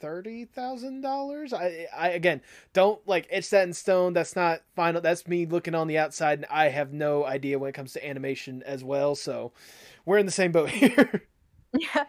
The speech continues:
Speaker 2: I would definitely wanna make it, um, like, um,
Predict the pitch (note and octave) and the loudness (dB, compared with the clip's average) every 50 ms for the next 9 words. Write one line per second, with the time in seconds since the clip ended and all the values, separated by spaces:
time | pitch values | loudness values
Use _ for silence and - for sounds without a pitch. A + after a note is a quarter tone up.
0 | - - - - - - B3 C#4 D4+ D#4 D#4 A#3 B3 A#3+ B3 B3+ C#4 B3 B3+ B3 | -6 -18 -20 -8 -2 2 4 4 6 4 4 4 4 2 2 2 2 2 2 2
1 | A#3 A3+ G#3+ G#3+ G3+ G3+ G3+ F#3 F#3+ - F#3+ F#3 F3 - - - F#3 F3+ F3 E3+ | 4 4 4 2 2 0 -2 -4 -2 -2 -2 -2 -2 -4 -4 -4 -2 -2 -2 -4
2 | F3 - - G#3+ _ _ _ _ _ _ _ _ - G3+ F#3 F3+ F3 - - - | -8 -14 -18 -20 _ _ _ _ _ _ _ _ -8 -2 -2 -2 -2 -2 -4 -8
3 | F3+ F3+ F3+ F#3 F#3+ F#3+ | -6 -6 -6 -8 -10 -10